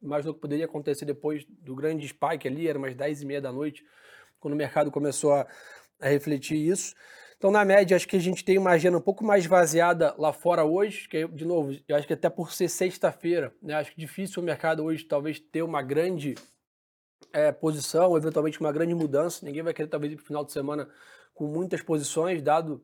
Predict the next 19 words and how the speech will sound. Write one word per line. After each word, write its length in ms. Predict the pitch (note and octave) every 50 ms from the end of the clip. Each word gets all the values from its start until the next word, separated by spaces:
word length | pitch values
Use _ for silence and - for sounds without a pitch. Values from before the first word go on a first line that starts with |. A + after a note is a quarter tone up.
| _ _
todas 300 | - D#3 F3 E3+ E3 D3+
essas 260 | - E3 D3+ C#3+ C3
dúvidas 440 | B2+ C3+ D#3 F3 E3 D#3 C#3+ C#3+ C3
e 40 | C#3
realmente 540 | C3+ D3+ D3+ D#3+ D#3 D#3 - D#3 C3 A2+ - _
até 200 | - B2 B2+ -
o 240 | D#3+ E3+ E3+ D3+ C3 - _ _
próprio, 480 | _ - D#3+ E3 E3 - F3+ D#3 A#2+ - - - _ _ - - _ _ _
né, 380 | - D3 D3+ D#3 D#3 D3 - - - - _ - _ _
é, 280 | - - C#3+ C#3 C3+ C3+ C#3
memória 440 | D#3+ D#3 C#3 C#3+ D3+ E3+ F3+ F3
de 80 | D#3 C#3
como 240 | - - E3 E3 D3
foi 200 | - - E3 E3
o 20 |
final 140 | - - D3+
de 60 | -
semana 180 | - D3+ D3 C#3+
passado. 500 | - D3 C3+ - - D#3 D#3+ F3+ F3